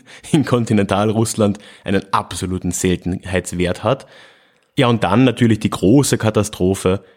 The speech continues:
der Fall Konstantinopels vierzehnhundertdreiundfünfzig an die Osmanen.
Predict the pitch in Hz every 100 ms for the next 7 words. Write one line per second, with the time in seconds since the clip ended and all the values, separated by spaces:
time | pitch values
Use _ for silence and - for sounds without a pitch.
0 | _ 92 87 82 90 - 90 90 - 85
1 | 98 107 120 - 120 - - 107 - 87
2 | 78 82 - 80 80 - 87 85 - _
3 | _ 87 85 95 - 95 90 85 76 -